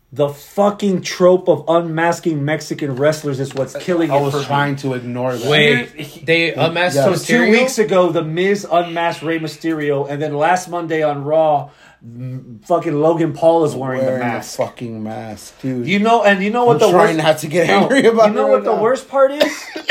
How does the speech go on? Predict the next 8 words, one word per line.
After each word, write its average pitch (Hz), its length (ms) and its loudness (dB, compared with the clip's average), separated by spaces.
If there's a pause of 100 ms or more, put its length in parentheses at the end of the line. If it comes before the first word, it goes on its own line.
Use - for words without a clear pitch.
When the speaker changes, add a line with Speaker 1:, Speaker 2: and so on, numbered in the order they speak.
(240)
Speaker 2:
<coughs> 151 180 -12 (1300)
Speaker 1:
They - 80 -20
could 160 180 -20
use 156 240 -20
a 170 40 -20
booker - 340 -20
like 151 240 -16
me. 151 840 -14